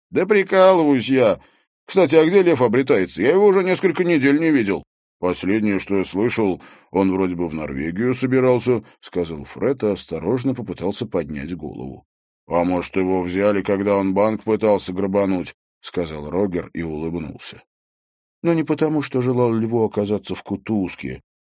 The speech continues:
Просто одна мысль об ограблении банка всегда вызывала у него улыбку. Сам он провернул три таких дельца и всякий раз испытывал при этом огромное удовольствие.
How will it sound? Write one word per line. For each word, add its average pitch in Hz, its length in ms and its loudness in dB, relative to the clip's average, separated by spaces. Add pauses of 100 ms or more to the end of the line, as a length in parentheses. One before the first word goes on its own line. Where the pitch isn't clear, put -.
(120)
Просто 87 380 -2
одна 95 260 -2
мысль 92 340 -2
об 78 100 -8
ограблении 78 580 -8
банка 90 640 -4 (180)
всегда 95 440 -2
вызывала 87 640 -2
у 80 120 -8
него 78 340 -8
улыбку. 73 640 -12 (580)
Сам 165 260 4
он 143 140 2
провернул 135 560 2
три 143 220 2
таких 87 460 -4
дельца 104 420 -2
и 90 80 0
всякий 120 400 0
раз 127 260 2
испытывал 107 600 -2
при 104 160 -2
этом 104 260 -2
огромное 82 480 -8
удовольствие. 120 680 -4